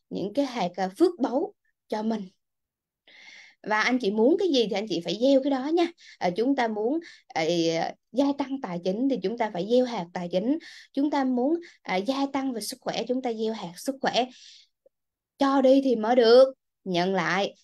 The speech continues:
Nên hãy nhanh chóng nhắn tin cho những người bạn, những người thân, những người đồng đội của mình vào, à, nhanh chóng ha, cho kịp buổi học ngày hôm nay. Và chuẩn bị cho An tập bút viết vở,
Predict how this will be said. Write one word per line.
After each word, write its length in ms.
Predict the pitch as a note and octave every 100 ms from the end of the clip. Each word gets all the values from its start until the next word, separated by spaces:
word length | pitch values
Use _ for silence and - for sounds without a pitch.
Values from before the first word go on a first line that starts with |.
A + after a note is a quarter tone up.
| -
Nên 160 | G#3
hãy 160 | A3+ F#3
nhanh 180 | B3 A#3+
chóng 280 | G3+ A3+ D4+
nhắn 180 | B3
tin 120 | C4+ A3+
cho 80 | G#3+
những 200 | F3+ A3
người 160 | G3+
bạn, 260 | F#3 B2+ F#3
những 120 | E3+
người 140 | A3
thân, 200 | G#3 A3
những 120 | G3 G#3+
người 100 | G3
đồng 180 | F#3+
đội 160 | F3+ D#3
của 100 | G2+
mình 160 | A#3 G3+ - _ _
vào, 400 | F3+ F3+ F3+ F3 - - _
à, 160 | - F3+
nhanh 260 | G#3+ A3+
chóng 240 | A3 A3 E4
ha, 160 | D4+ -
cho 100 | G#3
kịp 140 | G#3 G3
buổi 160 | E3+ G3+
học 180 | F#3+ G3
ngày 120 | F#3
hôm 180 | G#3+ A3+
nay. 220 | B3 B3 B3 - - _ _ _ _ _ -
Và 200 | G3+ G3+
chuẩn 180 | G#3 B3
bị 140 | F3 F3
cho 80 |
An 320 | G#3+ G#3+ A3 A3
tập 120 | F3 -
bút 160 | A#3 C#4
viết 240 | A3 C#4+ D#4+
vở, 300 | G3 - A#3